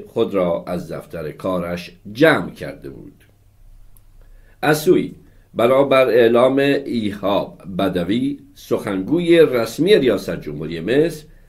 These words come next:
عدلی منصور، رئیس جمهوری موقت این کشور، در جلسه شورای عالی نیروهای مسلح دستور ارتقای رتبه نظامی سپهبد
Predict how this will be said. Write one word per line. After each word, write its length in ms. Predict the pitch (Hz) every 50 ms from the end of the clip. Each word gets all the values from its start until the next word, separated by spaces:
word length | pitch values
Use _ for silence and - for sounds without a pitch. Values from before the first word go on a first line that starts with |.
| _ _ _ _ - -
عدلی 260 | - 151 151 156 180
منصور، 440 | 180 175 175 170 170 185 220 226 214
رئیس 260 | 208 185 160 147 139
جمهوری 400 | 151 147 139 147 151 170 185 208
موقت 520 | 175 156 147 127 117 - - 131 123 -
این 180 | 120 107 170 -
کشور، 600 | - 147 120 - - 113 113 120 123 131 151 151 - - - - - - - - - -
در 260 | 117 110 107 98 92
جلسه 840 | 87 95 101 95 92 90 87 - - 139 165 175 151 110 92 87 -
شورای 680 | - - 110 98 92 - 104 107 104 92 87 87 85
عالی 600 | - - - 98 98 92 92 92 107 151 190 190
نیروهای 440 | 185 165 151 131 120 131 123 113 107
مسلح 600 | 110 107 101 - 90 87 90 92 95 101 104 - - - - - - - - 90
دستور 640 | 95 107 98 - - - 151 156 139 110 92 73 78
ارتقای 600 | 92 92 92 - 90 82 98 117 135 101 90 90 85
رتبه 500 | 82 87 92 90 90 - 110 120 117 95
نظامی 640 | 82 82 82 78 82 82 76 80 92 113 120 104 85
سپهبد 640 | - - 101 92 87 87 82 80 80 85 85 82